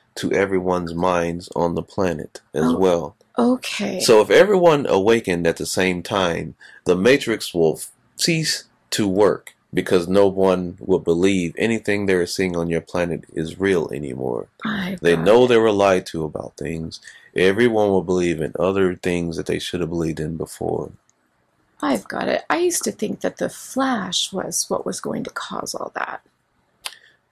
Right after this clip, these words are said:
Speaker 1: Yes,
Speaker 2: Yeah.
Speaker 1: it's, it is all about, it is all about what people believe in.
Speaker 2: Okay. So that's still a really good thing, though.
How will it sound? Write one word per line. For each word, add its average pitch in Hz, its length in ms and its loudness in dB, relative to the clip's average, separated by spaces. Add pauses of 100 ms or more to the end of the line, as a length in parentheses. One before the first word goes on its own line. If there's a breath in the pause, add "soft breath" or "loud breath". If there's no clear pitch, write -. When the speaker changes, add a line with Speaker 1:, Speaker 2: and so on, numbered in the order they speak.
(100)
Speaker 1:
Yes, 87 320 2
Speaker 2:
Yeah. 127 80 8
Speaker 1:
it's, 117 160 2
it 131 120 8
is 117 140 4
all 131 500 8 (920)
about, 104 560 2 (1300)
it 120 100 6
is 117 100 4
all 127 200 10
about 110 240 4
what 101 160 2
people 95 520 -4 (340)
believe 92 760 -2
in. - 320 -10 (160)
Speaker 2:
Okay. - 400 -10 (760)
So - 180 -4
that's 440 300 2
still - 420 4
a - 200 -2 (160)
really 262 300 2
good - 360 -4
thing, - 380 0
though. - 400 -8